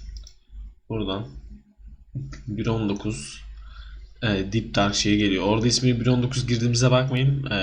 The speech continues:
asıl şey bu yani, olayı bu. Tıklayın buna. Yoksa da test sürümlerini falan açın buradan hepsini. Modlanmıştır test sürümleridir. Burada çıkar. Tam burada çıkması gerekiyor. Oluştur deyin. Oyna deyin abi.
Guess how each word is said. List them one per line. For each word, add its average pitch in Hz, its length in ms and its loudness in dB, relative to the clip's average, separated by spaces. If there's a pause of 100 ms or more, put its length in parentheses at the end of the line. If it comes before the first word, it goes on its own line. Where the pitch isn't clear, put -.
(120)
asıl 104 420 0
şey 107 300 2
bu 113 80 4
yani, 95 180 2
olayı 101 360 2
bu. 104 240 -4 (440)
Tıklayın 123 460 4
buna. 101 260 -4 (1400)
Yoksa 120 400 0
da 127 140 0
test 120 260 4
sürümlerini 120 440 2
falan 117 180 4
açın 113 280 2
buradan 92 280 -4
hepsini. 110 540 -4
Modlanmıştır 95 720 -2
test 95 260 -6
sürümleridir. 95 500 -6
Burada 117 220 -2
çıkar. - 360 -2 (1000)
Tam 113 240 0
burada 113 200 0
çıkması 107 360 0
gerekiyor. 90 380 -4 (160)
Oluştur 117 480 -2
deyin. 98 240 -2 (1080)
Oyna 117 360 0
deyin 90 160 0
abi. 92 280 -6